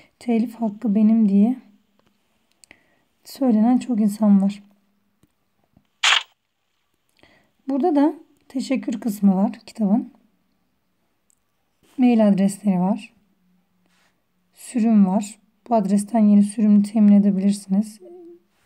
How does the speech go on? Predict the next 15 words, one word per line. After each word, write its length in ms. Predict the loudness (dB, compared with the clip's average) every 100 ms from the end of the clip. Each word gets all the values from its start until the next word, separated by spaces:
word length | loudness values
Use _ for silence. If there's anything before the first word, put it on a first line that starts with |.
| _ _ _ _ _ _ _ _ _ _ _ _ _ -4 -4 -6 _ _ _ _ _ _ _ _ _ _ _ _ _ _ _ _ _ _ _ _ -20 _ _ _ -10
Teşekküre 540 | -6 -4 -4 -2 0
devam. 360 | 0 0 0 -2 -12 _ _ _ _ _ _ _ _ _ _ _ _ _ _ _
Hataların 760 | -8 -8 -4 -4 -2 -2 -2 -2
kendisine 540 | 0 0 0 0 0
ait 320 | 2 0 -2
olduğunu 360 | -2 0 4 2
söylüyor. 800 | 2 -2 0 2 2 0 -2 -8 _ _ _ _ _ _ _ _ _ _ _ _ _ -4
Ee, 420 | -2 -2 -2 -4 -4
mütevazilik 720 | -6 -2 2 4 4 2 -4
içinde 420 | -8 -2 0 0 0
ve 200 | 0 -2
bu 220 | -2 -4
aşağıdaki 520 | -4 -4 -4 -4 -6
isimlere 400 | -4 2 4 2
teşekkür 720 | -2 -8 -6 -4 -6 -8